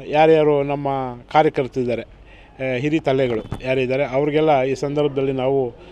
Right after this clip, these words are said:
ಕರೆದು ಅವರಿಗೆ ಗೌರವಿಸಿ ಅವರಿಗೆ ಒಂದು ಸನ್ಮಾನವನ್ನು, ಆ, ನಡೆಸುವ ಒಂದು ಕಾರ್ಯಕ್ರಮವನ್ನು ಹಮ್ಮಿಕೊಂಡಿದ್ದೇವೆ.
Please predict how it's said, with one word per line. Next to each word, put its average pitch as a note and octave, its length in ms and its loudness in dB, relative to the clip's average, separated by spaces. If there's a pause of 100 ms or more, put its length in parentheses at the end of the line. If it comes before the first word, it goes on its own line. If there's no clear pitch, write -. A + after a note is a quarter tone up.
(180)
ಕರೆದು D#3 420 4 (160)
ಅವರಿಗೆ C#3 340 -2
ಗೌರವಿಸಿ D#3+ 840 4 (260)
ಅವರಿಗೆ C#3 240 0
ಒಂದು C#3+ 200 -2
ಸನ್ಮಾನವನ್ನು, C#3+ 800 -2 (400)
ಆ, B2 400 -8 (420)
ನಡೆಸುವ D3+ 260 0
ಒಂದು C#3 200 0
ಕಾರ್ಯಕ್ರಮವನ್ನು C#3 920 0
ಹಮ್ಮಿಕೊಂಡಿದ್ದೇವೆ. C3 640 -4